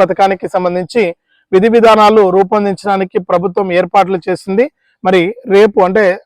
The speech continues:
నాలుగో తారీఖున జరిగేటువంటి క్యాబినెట్ మీటింగ్ లో సీఎం చంద్రబాబు నాయుడు గారు నిర్ణయం తీసుకుని ఈ పథకానికి సంబంధించి ఏ తేదీన ఈ డబ్బులను విడుదల చేస్తామని చెప్పేసి నిర్ణయం తీసుకోబోతున్నారు. మరి ఏ పథకం నుంచి, అంటే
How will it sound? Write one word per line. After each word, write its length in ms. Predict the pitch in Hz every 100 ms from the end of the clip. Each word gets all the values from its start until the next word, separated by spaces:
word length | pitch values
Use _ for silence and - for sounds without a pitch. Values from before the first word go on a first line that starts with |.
| -
నాలుగో 280 | 180 202 220 220
తారీఖున 360 | 208 202 190 208 190
జరిగేటువంటి 600 | 190 190 190 185 185 208 175 - _ _ -
క్యాబినెట్ 380 | 208 214 226 196
మీటింగ్ 300 | 208 196 208 214
లో 80 | 185 180 - _ -
సీఎం 280 | 220 214 208
చంద్రబాబు 420 | 202 190 196 208 185
నాయుడు 200 | 190 185 196
గారు 180 | 190 170 - _ _ -
నిర్ణయం 300 | 180 190 220 185
తీసుకుని 420 | 202 - 220 196 170 - _ -
ఈ 20 | 220 208
పథకానికి 520 | 190 214 214 214 214 -
సంబంధించి 520 | 190 190 185 165 214 175 - _ _ 190 196
ఏ 40 | 247 226
తేదీన 360 | 233 208 226 220 185 - _ - 190
ఈ 40 | 185
డబ్బులను 340 | 185 220 226 196
విడుదల 280 | 185 196 208 190
చేస్తామని 480 | 190 - 196 185 165
చెప్పేసి 440 | 175 190 170 226 175 - _ _ 175
నిర్ణయం 280 | 185 208 208 180
తీసుకోబోతున్నారు. 800 | 185 - 196 185 165 214 180 247 - _ -
మరి 120 | 185 180 208
ఏ 20 | 240
పథకం 320 | 214 208 240 233
నుంచి, 240 | 226 - 220 185 - 190
అంటే 120 | 202